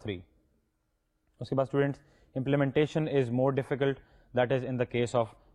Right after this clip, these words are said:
message exchange، کیونکہ اس کیس میں if your hardware supports broadcast address, it's perfectly fine. Otherwise, it is very difficult to actually implement this kind of a technique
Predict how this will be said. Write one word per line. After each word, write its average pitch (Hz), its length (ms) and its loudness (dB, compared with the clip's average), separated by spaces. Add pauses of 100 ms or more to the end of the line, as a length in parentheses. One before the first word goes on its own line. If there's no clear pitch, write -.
(180)
message 127 280 0
exchange، 120 400 -4
کیونکہ 123 240 -2
اس 117 100 -4
کیس 113 260 -2
میں 139 100 -2 (440)
if 160 200 0 (460)
your 123 180 4 (200)
hardware 135 420 4 (220)
supports 143 500 -2 (380)
broadcast 127 580 2
address, 131 340 0 (380)
it's - 300 -10
perfectly 135 420 -2
fine. 131 220 0 (320)
Otherwise, 156 420 2 (200)
it 123 140 -2
is 123 120 0
very 135 200 2
difficult 127 400 0
to 123 140 0
actually 127 320 -2 (460)
implement 131 520 0 (340)
this 135 280 -2
kind 127 180 0
of 123 100 -2
a 123 60 -2
technique 117 440 -4